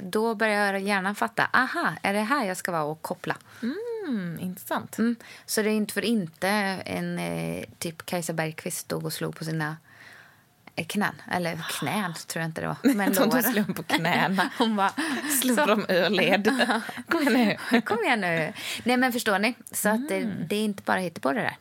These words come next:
Speaker 1: Ja.
Speaker 2: Ja, och
Speaker 1: Vars-
Speaker 2: en avslutande grej.
Speaker 1: Ja, okej då.
Speaker 2: Nej, men oavsett, liksom, träningsvana eller, liksom, om man är ny eller har tränat
Speaker 1: Vi
Speaker 2: in, tränat
Speaker 1: älskar
Speaker 2: in.
Speaker 1: er ändå, oavsett vad. <laughs> Var det det du skulle säga?
Speaker 2: Nej, inte alls.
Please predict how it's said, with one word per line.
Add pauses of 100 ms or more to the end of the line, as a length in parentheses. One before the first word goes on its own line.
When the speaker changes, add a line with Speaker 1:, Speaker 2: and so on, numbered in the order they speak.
(480)
Speaker 1:
Ja. (240)
Speaker 2:
Ja, (160)
och
Speaker 1:
Vars-
Speaker 2:
en
avslutande
grej.
Speaker 1:
Ja,
okej
då. (400)
Speaker 2:
Nej,
men
oavsett, (160)
liksom,
träningsvana
eller,
liksom,
om
man
är
ny
eller
har
tränat
Speaker 1:
Vi
Speaker 2:
in,
tränat
Speaker 1:
älskar
Speaker 2:
in.
Speaker 1:
er
ändå, (200)
oavsett
vad. (120)
<laughs> (960)
Var
det
det
du
skulle
säga? (100)
Speaker 2:
Nej,
inte
alls.